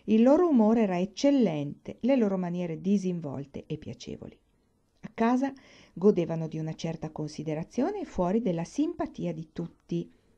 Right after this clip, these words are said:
Anna le guardava sempre come se fossero le creature più felici che conoscesse. Tuttavia, possedendo come tutti noi quel confortevole senso di superiorità che ci impedisce di desiderare che sia possibile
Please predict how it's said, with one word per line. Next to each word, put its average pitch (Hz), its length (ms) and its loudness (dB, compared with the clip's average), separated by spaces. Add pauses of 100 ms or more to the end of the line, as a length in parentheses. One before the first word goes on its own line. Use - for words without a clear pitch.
(220)
Anna 254 300 2
le 220 140 6
guardava 220 360 2
sempre 247 540 2 (300)
come 285 200 4
se 294 140 2
fossero 302 400 2
le 233 160 6
creature 220 420 2
più 233 160 0
felici 190 480 -2
che 208 140 -8
conoscesse. - 760 -10 (460)
Tuttavia, 226 600 0 (300)
possedendo 196 640 2
come 180 240 -2
tutti 202 300 -4
noi 180 240 -2
quel 170 200 -8
confortevole 208 840 0
senso 208 400 0
di 165 100 -8
superiorità 165 760 -4 (280)
che 277 120 0
ci 277 100 2
impedisce 233 540 4
di 165 120 -4
desiderare 160 680 -2
che 156 120 -14
sia 170 200 -6
possibile 196 840 -2